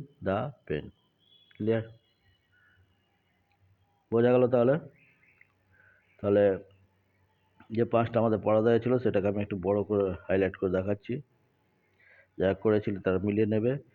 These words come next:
আর যারা করনি ভিডিওটা দেখে বুঝে কিন্তু আবার না দেখে করবে। প্র্যাকটিস অবশ্যই করতে হবে, যদি শিখতে চাও অবশ্যই প্র্যাকটিস করতে হবে। নেক্সট করবে এটা সাত থেকে,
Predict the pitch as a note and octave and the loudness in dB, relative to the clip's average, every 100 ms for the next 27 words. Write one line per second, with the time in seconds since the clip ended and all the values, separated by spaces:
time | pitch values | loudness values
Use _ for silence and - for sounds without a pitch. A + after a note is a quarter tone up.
0 | _ _ - D#2 F#2 G2 - A2+ A2+ A#2+ | _ _ -12 -6 -2 -4 0 0 0 -2
1 | C#3 G#2 G2 G2+ F#2+ F#2 G2+ G2 A#2+ G2+ | -4 -4 -2 -2 -2 -2 -2 -2 -6 -6
2 | F#2 F2+ A2 D#3 - _ _ _ D#2+ F2 | -6 -4 -4 -6 -12 _ _ _ -12 -4
3 | F#2+ F#2 F#2+ D#2 D2+ - C#2+ - G2+ F#2 | -2 -2 -4 -6 -8 -12 -14 -6 -4 -2
4 | C#2 - _ _ _ _ _ _ _ _ | -4 -12 _ _ _ _ _ _ _ _
5 | - _ _ _ _ _ _ _ A2 A2 | -20 _ _ _ _ _ _ _ -4 -2
6 | C3+ C3 B2 A#2 C3 B2+ B2 - A#2 A2 | -2 2 2 2 -2 -2 -2 0 2 2
7 | C#3+ A2+ G#2 - A2+ - A#2 C3+ A2 G#2 | 0 -2 -6 -6 -8 -6 -2 0 0 -2
8 | - B2 F2+ - - - - - C#2 C#2 | -6 -4 -6 -6 -14 -16 -14 -10 -8 -10
9 | C#2+ _ _ - - - - _ _ _ | -14 _ _ -20 -20 -20 -20 _ _ _
10 | _ _ _ - - - _ _ A2+ C3 | _ _ _ -14 -14 -14 _ _ -2 0
11 | C#3 - _ _ _ - B2 A#2+ A#2+ B2+ | 0 -4 _ _ _ -4 2 2 2 0
12 | E3 - - - G#2 - G#2 A2 C#3+ | -2 -6 -20 -2 -2 0 -4 -2 -4